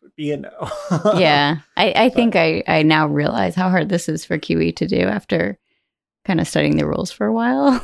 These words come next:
Speaker 2: <laughs> Like,
Speaker 1: Yeah. Well,
Speaker 2: it's,
Speaker 1: and the,
Speaker 2: it's,
Speaker 1: would you pick it
Speaker 2: it's
Speaker 1: up or
Speaker 2: given
Speaker 1: not?
Speaker 2: me an impression.
Speaker 1: Yeah.
Speaker 2: I think actually I would more so actually after
Speaker 1: Okay.
Speaker 2: reading it, but
Speaker 1: That's
Speaker 2: yeah.
Speaker 1: good.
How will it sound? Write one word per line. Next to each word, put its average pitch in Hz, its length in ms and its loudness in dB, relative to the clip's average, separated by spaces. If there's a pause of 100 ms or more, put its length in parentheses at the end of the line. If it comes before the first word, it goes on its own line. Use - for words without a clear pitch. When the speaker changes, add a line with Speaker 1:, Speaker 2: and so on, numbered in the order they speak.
Speaker 2:
<laughs> - 60 -16
Like, 226 440 2
Speaker 1:
Yeah. 107 360 -8
Well, 127 180 2
Speaker 2:
it's, 123 120 0
Speaker 1:
and 120 100 2
the, - 40 4 (100)
Speaker 2:
it's, 110 220 -2
Speaker 1:
would 120 160 -4
you 120 80 -6
pick 110 160 -4
it - 40 2
Speaker 2:
it's 185 120 2
Speaker 1:
up - 40 -4
or - 40 2
Speaker 2:
given 156 240 2
Speaker 1:
not? 151 40 6
Speaker 2:
me 151 160 4
an 160 60 2
impression. 185 680 -2 (120)
Speaker 1:
Yeah. - 180 -12 (460)
Speaker 2:
I 302 60 2
think - 180 2
actually 480 280 2
I 262 40 6
would 277 320 2
more 180 400 0
so 175 320 -2
actually - 400 -2
after - 640 -8
Speaker 1:
Okay. 190 100 -4
Speaker 2:
reading 185 240 -2
it, 190 220 -6 (100)
but 196 280 -10 (180)
Speaker 1:
That's 220 240 -4
Speaker 2:
yeah. 208 60 -6
Speaker 1:
good. 196 160 -12